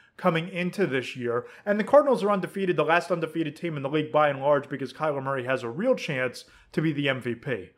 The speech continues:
He's elusive as a runner. He's fast as hell.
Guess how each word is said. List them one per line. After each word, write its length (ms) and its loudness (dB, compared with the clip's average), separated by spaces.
He's 200 2
elusive 500 4
as 80 -4
a 80 0
runner. 380 -6
He's 220 -4
fast 440 -2
as 140 -6
hell. 340 -8